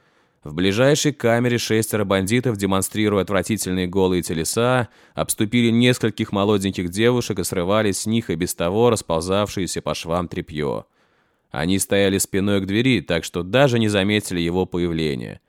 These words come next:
Лицо Баюнфэя исказилось,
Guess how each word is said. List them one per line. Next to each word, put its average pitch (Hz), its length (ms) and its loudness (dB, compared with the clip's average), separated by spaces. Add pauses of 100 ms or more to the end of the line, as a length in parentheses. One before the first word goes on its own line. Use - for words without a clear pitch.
(420)
Лицо 98 500 2
Баюнфэя 135 720 2
исказилось, 98 840 -2